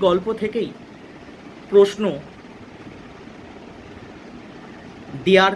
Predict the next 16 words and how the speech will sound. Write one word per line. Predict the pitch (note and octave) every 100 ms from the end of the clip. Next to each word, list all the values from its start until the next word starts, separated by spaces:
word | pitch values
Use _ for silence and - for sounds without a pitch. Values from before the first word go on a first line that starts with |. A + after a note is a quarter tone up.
| -
কথা, | C#3+ - A#2 - - - - - - - - - - - - - - - - - - - - - - -
কিন্তু | A#3 B3+ B3
কেমন | G#3+ A#3+ B3+
থাকবে | A#3+ G3+ D4+ G4+ - - G3+
প্রশ্ন | G3 - - G#3 G3+ -
কাঠামো? | F3 - F#3 - - - - - - - - - - - - - -
তিনটি | A#3+ B3 B3+ D#4 A#3
গল্পের | G#3 B3+ B3 G#3+
মধ্য | G3 G#3+ A#3
থেকে | - B2+ C#3 - - - - -
যে | G#3+ G#3+
কোনো | C4 D4+ C4
দুটি | G#3+ C4 A3+
গল্প | F3+ F3+ G#3 A3
থেকে | A3+ C3+ A#2+ - - - - -
প্রশ্ন | G#3 G#3+ A3